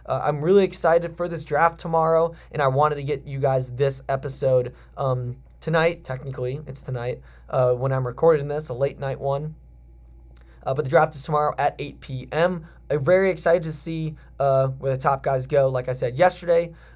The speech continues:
uh, and where these U N C guys goes, because, uh,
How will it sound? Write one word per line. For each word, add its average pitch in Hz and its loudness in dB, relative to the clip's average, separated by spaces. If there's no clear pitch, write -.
uh, 147 4
and 202 2
where 190 0
these 135 -8
U 139 -4
N 139 -4
C 139 -8
guys 135 2
goes, 135 2
because, 120 -6
uh, 123 -4